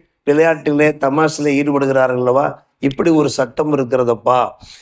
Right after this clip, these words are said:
எனவே நீ அல்லாஹ்வை பயந்து ஒரு பூணிப்போடு பேணுதலோடு நடந்து கொள்ள வேண்டுமப்பா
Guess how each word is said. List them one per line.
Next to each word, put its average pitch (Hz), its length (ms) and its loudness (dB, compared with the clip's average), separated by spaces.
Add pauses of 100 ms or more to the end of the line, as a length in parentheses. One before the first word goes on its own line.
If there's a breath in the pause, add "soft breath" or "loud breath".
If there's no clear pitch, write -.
(120)
எனவே 156 300 2
நீ 151 120 2
அல்லாஹ்வை 147 680 0
பயந்து 147 360 0
ஒரு 139 160 -2 (200)
பூணிப்போடு 165 640 2
பேணுதலோடு 156 500 4
நடந்து 147 320 0
கொள்ள 139 200 0
வேண்டுமப்பா 127 720 -4